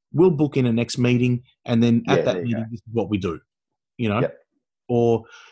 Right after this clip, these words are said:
Speaker 1: you know, you were, you signed the contract of sale today, you organise your finance, we arrange for delivery of the vehicle.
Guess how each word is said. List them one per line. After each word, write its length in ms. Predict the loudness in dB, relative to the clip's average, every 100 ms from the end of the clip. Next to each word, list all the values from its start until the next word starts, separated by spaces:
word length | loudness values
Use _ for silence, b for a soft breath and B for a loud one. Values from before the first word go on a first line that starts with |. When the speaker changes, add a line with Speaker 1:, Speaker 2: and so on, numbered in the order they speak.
| B -6
Speaker 1:
you 100 | -2
know, 220 | 0 -2 B B B _
you 380 | 0 2 0 -4 _ _
were, 220 | -2 -2 -4 _
you 160 | -6
signed 360 | -2 0 0 2
the 60 | 0
contract 420 | 0 -2 -2 -4
of 60 |
sale 280 | -4 -2 -2
today, 440 | -2 -2 0 -2 -4 b -6
you 140 | 0
organise 420 | 2 4 2 2
your 80 | -2
finance, 720 | -4 -2 0 0 -2 -4 -12 _ -4
we 180 | 0
arrange 260 | 2 0 -2
for 80 | -4
delivery 380 | -4 -4 -2 -4
of 80 |
the 80 | -6
vehicle. 380 | -8 -10 -12 -20